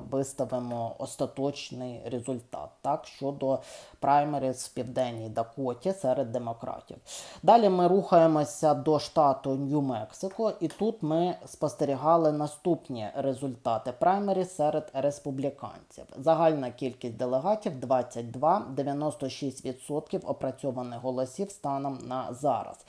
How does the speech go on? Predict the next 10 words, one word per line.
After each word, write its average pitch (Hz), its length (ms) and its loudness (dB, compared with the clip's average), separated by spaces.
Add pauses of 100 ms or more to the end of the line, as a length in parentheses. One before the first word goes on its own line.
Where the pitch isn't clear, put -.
(1200)
Перша 220 280 6
позиція — 196 640 4 (120)
Трамп. 147 340 2 (240)
Результат — 170 640 2
вісімдесят 160 600 0
чотири 147 440 2
цілих 139 320 0
п'ять 139 240 2
десятих 135 580 -2
відсотки 196 720 -2